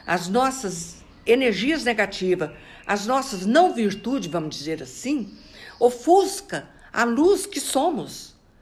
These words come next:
Reparamos assim a necessidade imprecristível da educação para todos os seres. É que entra instrução e educação, que é completamente diferente, porque eu vou educar o meu sentimento,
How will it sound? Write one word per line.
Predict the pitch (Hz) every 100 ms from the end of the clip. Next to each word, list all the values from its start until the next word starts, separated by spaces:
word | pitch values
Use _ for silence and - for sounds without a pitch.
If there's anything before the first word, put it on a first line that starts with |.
| _ _ - -
Reparamos | - 202 190 185 185 165
assim | 175 - 262
a | 262
necessidade | 240 - 190 - 180 190 190 -
imprecristível | 285 403 392 254 262 277 - _ _ 190 170 - - 147 131 208 277 - - - -
da | 147 180
educação | 277 359 294 277 247 - 247 240
para | 214 196
todos | 190 180 151 151
os | 160
seres. | - 165 156 151 151 - - - - - - -
É | 185
que | 190 170
entra | 196 220 175 165 -
instrução | 294 381 - 226 - 175 147 165
e | 202
educação, | 185 180 - 156 - 254 277
que | -
é |
completamente | 156 147 - 156 156 156 160
diferente, | - - 175 277 247 - - - - -
porque | - 190 196
eu | 180
vou | 180 - -
educar | 254 302 240 - - 269 311 277
o | 190
meu | 165
sentimento, | 160 170 156 151 147 139 127